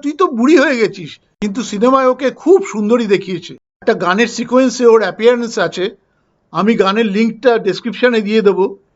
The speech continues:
ইচ্ছে করলে দেখে নিতে পারেন। আর একটা কথা না বললেই নয়, কাস্টিং। শেখ হাসিনা আর খালেদা জিয়ার যে কাস্টিং, অসাধারণ। দশ পনেরো বছর আগে এনাদের একদম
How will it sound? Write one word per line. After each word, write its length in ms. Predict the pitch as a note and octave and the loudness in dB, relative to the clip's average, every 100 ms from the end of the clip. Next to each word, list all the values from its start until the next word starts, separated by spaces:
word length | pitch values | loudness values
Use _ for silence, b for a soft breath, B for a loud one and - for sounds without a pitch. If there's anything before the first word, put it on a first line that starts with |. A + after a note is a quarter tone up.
| _ - | _ -10
ইচ্ছে 260 | F#3 F#3+ | -6 -2
করলে 240 | A#3 C4 B3 | 0 2 2
দেখে 240 | F#3+ G#3 | 0 0
নিতে 200 | A3 G3 | -2 0
পারেন। 380 | E3+ D3+ C3 A#2+ _ _ | -2 -4 -8 -16 _ _
আর 200 | D#3+ G#3 | 0 0
একটা 260 | G#3 G#3 A#3+ | -2 -4 -2
কথা 220 | A#3+ C4+ | -2 -2
না 200 | A#3 F3+ | -2 -2
বললেই 380 | F#3 A#3 A#3 B3 | 0 0 2 0
নয়, 300 | G3+ F#3 G3 - _ _ _ | 2 0 -2 -8 _ _ _
কাস্টিং। 600 | - G#3+ A3 - F3+ C3+ B2+ _ _ _ _ _ | -2 -2 -2 -12 -12 -12 -18 _ _ _ _ _
শেখ 320 | - A3+ A#3+ | 0 0 0
হাসিনা 400 | F#3+ F#3+ C4 C4+ | -2 -4 -2 0
আর 120 | B3+ | 2
খালেদা 480 | A#3+ - F3+ A3 C4 | 0 -4 -4 0 0
জিয়ার 360 | A#3+ B3 B3 A#3+ A#3 b b | 0 0 0 0 -6 b b
যে 120 | G#3+ | -8
কাস্টিং, 680 | A#3 F3+ - - C4 G#3 G3+ G3 _ _ _ - | -2 -2 -2 -4 -4 -4 -6 -14 _ _ _ -8
অসাধারণ। 680 | B3 B3+ E4 C4+ A#3 F3 C3+ A#2 _ _ _ _ _ | -6 0 -2 0 -2 -4 -8 -16 _ _ _ _ _
দশ 200 | F3 G#3+ A3 | -2 -2 -2
পনেরো 300 | D4 C4+ C#4 | -2 0 2
বছর 320 | C4+ B3+ C#4 | 0 -2 0
আগে 360 | C#4 B3+ A3 A#3+ - _ _ - | -2 0 -2 -4 -10 _ _ -8
এনাদের 360 | G3 B3+ C4+ | 0 2 2
একদম 800 | B3+ A3+ A#3+ F#3 F3 F4 D#4 G3+ | 0 -2 -4 -10 0 2 2 -4